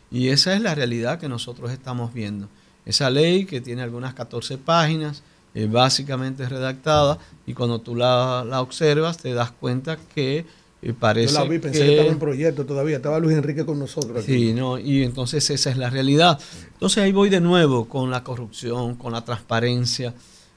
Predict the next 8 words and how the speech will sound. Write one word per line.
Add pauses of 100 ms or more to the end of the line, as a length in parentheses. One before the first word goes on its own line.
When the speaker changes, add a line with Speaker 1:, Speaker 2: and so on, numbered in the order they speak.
(160)
Speaker 1:
Eh, (680)
tú
tienes
que
ser
serio
y
parecerlo.